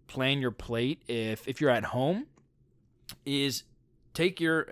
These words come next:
I'm just gonna use a, a circle for example, but if you have a, a square plate, you can do the exact same thing. But fill half of your plate up with vegetables. The other half of your plate,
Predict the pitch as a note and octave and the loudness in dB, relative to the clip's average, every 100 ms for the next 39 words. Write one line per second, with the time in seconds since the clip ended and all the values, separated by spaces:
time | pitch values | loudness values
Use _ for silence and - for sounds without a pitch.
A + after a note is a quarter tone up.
0 | - - - B2 C3+ A#2 - C3 A#2+ A2 | -10 -12 -6 -4 -2 -4 -6 -4 -2 -2
1 | A#2+ G#2+ G#2 A2 - F#3+ - B2 A2+ G#2 | -2 -2 -4 -4 -4 -2 -4 -4 -4 -4
2 | G2 G#2 A#2+ A2 G#2+ A#2 G#2+ G#2 G#2 - | -6 -6 -6 -4 -4 -4 -4 -4 -6 -10
3 | - - - - - G#2 G2+ G2 - G2+ | -14 -6 -2 0 -2 -6 -6 -8 -10 -8
4 | A#2+ - B2 A2 G#2+ F#2+ - B2 A#2 G#2 | -8 -10 -12 -10 -10 -10 -14 -8 -6 -6
5 | G2 A2 F#2+ A2 G#2 - B2 F#2 F2 - | -6 -6 -6 -8 -8 -6 -6 -8 -12 -20
6 | - - - F#3+ - G#3+ F#3+ - F3+ B3+ | -20 -20 -6 -4 0 4 4 4 0 0
7 | - D4+ A3 - - C3+ D#3 F#3 - - | -4 -6 -6 -4 0 4 4 4 0 -20
8 | - - - - - - C3 C#3+ C3+ - | -20 -20 -20 -20 -20 -8 4 6 6 0
9 | - A#2 C#3 D3+ - F#2 D#2+ C2+ - - | -10 -2 0 0 -2 -6 -8 -12 -14 -18
10 | - - _ _ _ _ _ _ A#2+ C#3 | -20 -20 _ _ _ _ _ _ -8 -8
11 | - - D3 G3+ F3 F#3+ G3+ G3 F#3+ F#3+ | -6 0 2 2 2 0 -2 -2 -4 -4
12 | F#3 F#3+ G#3 C#4 | -2 -2 0 -2